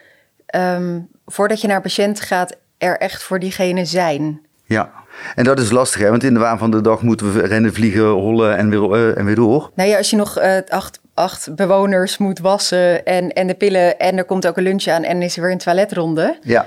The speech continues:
Speaker 1: Dat is wel een beetje de waan van de dag.
Speaker 2: Ja, en daar staat tegenover dat wat je in een team of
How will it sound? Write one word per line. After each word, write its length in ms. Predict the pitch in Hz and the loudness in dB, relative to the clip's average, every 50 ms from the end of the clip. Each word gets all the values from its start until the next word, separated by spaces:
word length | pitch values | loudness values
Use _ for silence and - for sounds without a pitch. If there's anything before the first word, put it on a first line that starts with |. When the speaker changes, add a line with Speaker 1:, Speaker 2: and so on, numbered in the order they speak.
| - - - | -4 -12 -20
Speaker 1:
Dat 340 | - 156 - 175 180 180 - - | -20 -8 -4 -2 -2 -2 -4 -6
is 180 | 208 214 - | -8 -6 -6
wel 340 | 190 160 175 190 226 233 202 | -4 -2 0 0 2 2 0
een 100 | - 165 | 0 -2
beetje 220 | 151 151 160 - | -2 -4 -4 -6
de 80 | 165 170 | -6 -4
waan 260 | 156 170 170 180 190 | -4 -2 -2 -4 -4
van 160 | - - 180 190 | -6 -6 -4 -4
de 80 | 180 | -4
dag. 460 | 160 - 190 160 135 - - - - - | -2 -2 -2 -2 -2 -4 -8 -14 -20 -8
Speaker 2:
Ja, 360 | - - 104 104 113 104 - - | -4 0 2 4 4 2 0 -2
en 440 | - 104 104 101 101 101 104 82 82 | -4 -2 0 2 2 2 2 0 0
daar 140 | 101 101 101 | -2 -2 0
staat 180 | - 117 104 | 0 -2 0
tegenover 400 | - 104 101 95 104 110 120 113 | 0 0 2 2 2 2 4 2
dat 140 | 117 107 87 | 2 2 2
wat 160 | 101 110 - | 0 -2 -2
je 80 | - 104 | -2 -2
in 460 | - 110 107 107 110 107 107 101 101 - | -2 0 2 4 4 4 2 2 0 -4
een 200 | - 101 95 - | -6 -6 -4 -2
team 220 | - 127 127 120 117 | 0 2 4 4 4
of 120 | 104 92 | 2 0